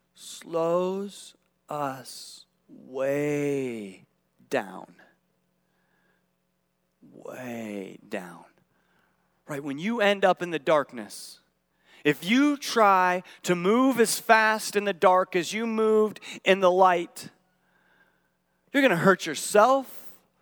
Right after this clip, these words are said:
You're gonna hurt somebody else. Like, let's just imagine the wet wash rag game for a moment. If I would stand up and run as if I would run in the light in there, I would either smash into somebody or smash into a cement wall.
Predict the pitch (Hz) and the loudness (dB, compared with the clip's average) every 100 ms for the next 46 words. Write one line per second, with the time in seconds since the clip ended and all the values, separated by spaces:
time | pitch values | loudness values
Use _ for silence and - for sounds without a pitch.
0 | _ - - 214 202 190 196 - 185 160 | _ -10 0 2 2 0 -2 -2 0 2
1 | 156 214 240 - - - 240 262 285 269 | 4 4 4 -4 -12 0 2 2 0 0
2 | - 240 254 247 233 208 220 226 196 233 | 0 4 4 2 0 2 4 2 4 4
3 | 269 208 165 147 151 139 170 151 151 131 | 4 2 0 2 -2 0 0 0 0 -2
4 | 120 - _ - - 196 240 302 254 - | -4 -8 _ -20 2 4 6 4 0 -4
5 | - 247 294 233 208 208 196 185 233 180 | 2 4 4 4 4 2 -2 2 4 4
6 | 175 170 202 208 226 247 220 220 214 196 | 0 2 2 6 4 4 2 2 2 0
7 | 175 220 180 190 - 185 208 196 185 - | 4 4 4 0 -2 0 2 2 0 -4
8 | - 214 262 311 208 - 185 170 226 285 | 2 4 4 0 -2 -4 2 4 4 2
9 | - 302 311 285 220 180 165 180 208 - | -4 -4 -4 -2 -2 2 2 2 -2 -8
10 | - 202 202 - 202 233 - 233 - 214 | -2 0 0 2 4 4 2 -6 -2 -2
11 | - 202 190 160 165 143 107 - | 0 0 0 2 0 0 -2 -8